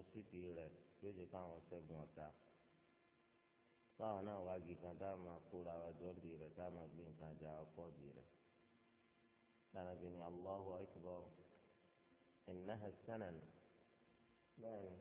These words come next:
àwọn ojú ọ̀nà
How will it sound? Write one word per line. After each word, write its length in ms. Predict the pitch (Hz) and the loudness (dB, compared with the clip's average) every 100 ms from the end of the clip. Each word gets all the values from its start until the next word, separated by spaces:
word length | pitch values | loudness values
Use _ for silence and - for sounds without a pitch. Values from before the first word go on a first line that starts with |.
| - - - - - - - - - - - - - - | -8 -14 -16 -18 -20 -20 -20 -20 -20 -20 -20 -20 -14 -2
àwọn 160 | 92 104 | 2 4
ojú 240 | 104 113 | 2 2
ọ̀nà 340 | 120 117 104 | 2 4 2